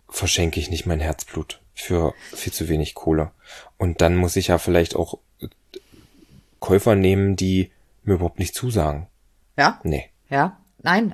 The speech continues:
Speaker 2: also du merkst einfach, auch der Markt, ich sehe jetzt auch am Stall, wir haben ja immer ein bisschen Verkaufspferde auch da und so,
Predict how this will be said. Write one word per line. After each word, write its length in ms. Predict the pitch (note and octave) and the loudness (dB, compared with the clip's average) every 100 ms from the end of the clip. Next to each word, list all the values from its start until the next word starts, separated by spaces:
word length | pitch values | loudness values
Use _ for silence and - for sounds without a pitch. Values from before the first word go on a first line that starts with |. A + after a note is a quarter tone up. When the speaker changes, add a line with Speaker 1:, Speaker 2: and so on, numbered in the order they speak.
| - | 2
Speaker 2:
also 400 | F3+ E3+ E3+ C#3+ _ _ _ - - - | 2 4 -4 -6 _ _ _ -20 -14 -4
du 80 | |
merkst 300 | F#3+ G#3 - | 4 4 2
einfach, 360 | - A#3+ C4+ C4 | -2 -2 0 0
auch 120 | - G#3 | 0 0
der 160 | F#3 | 0
Markt, 360 | E3+ E3+ C#4 C#4 | 0 0 0 -2
ich 100 | - | -8
sehe 200 | G3 G3 | -4 -2
jetzt 260 | G3+ F#3+ - | 0 0 -4
auch 140 | - | -8
am 100 | F3 | -12
Stall, 300 | - A3+ C#4+ | -4 2 2
wir 120 | G3 | 2
haben 100 | D#3+ | 0
ja 60 | D#3+ | -2
immer 100 | D#3+ | -6
ein 80 | D#3+ | -8
bisschen 240 | E3 - | -12 -14
Verkaufspferde 800 | F3 F3 - F3+ - G3+ F#3+ F#3+ | -14 -14 -10 -10 -8 -6 -2 -2
auch 180 | F#2+ - | -2 -4
da 300 | - F#3 F#2 | -4 -4 -4
und 140 | E3 | -6
so, 300 | E3+ F#3 F#3 | -8 -6 -6